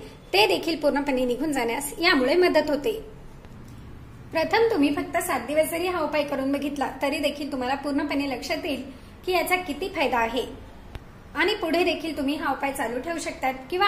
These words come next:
अधूनमधून देखील घेऊ शकतात, कारण यामुळे कुठल्याही प्रकारचे साइड इफेक्ट तुम्हाला होणार नाही, तर यापासून पूर्णपणे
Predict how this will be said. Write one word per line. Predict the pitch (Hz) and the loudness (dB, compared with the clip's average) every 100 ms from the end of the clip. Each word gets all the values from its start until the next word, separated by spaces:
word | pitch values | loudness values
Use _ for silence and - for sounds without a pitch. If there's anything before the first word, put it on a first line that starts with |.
| 392 | 2
अधूनमधून | 262 311 294 262 277 | 0 0 0 0 0
देखील | 226 - 349 | -2 -2 0
घेऊ | 359 - | 2 2
शकतात, | 320 - - 202 - - - - - - - - - - - - | -2 -4 -6 -8 -8 -18 -20 -20 -20 -16 -16 -18 -20 -20 -20 -2
कारण | 339 381 427 | 2 4 4
यामुळे | 320 294 285 | 4 4 2
कुठल्याही | 294 269 285 294 | 0 -4 -4 -2
प्रकारचे | 277 262 262 339 | -2 -4 -6 -6
साइड | - 247 269 | -4 -4 -4
इफेक्ट | 349 - | -4 -4
तुम्हाला | 381 349 349 | 0 0 0
होणार | 349 277 269 | 0 0 0
नाही, | 254 254 233 - - | 0 0 -2 -4 0
तर | 302 | 0
यापासून | 269 285 269 254 285 285 | 2 0 -2 0 0 0
पूर्णपणे | 349 359 320 240 | 2 2 0 0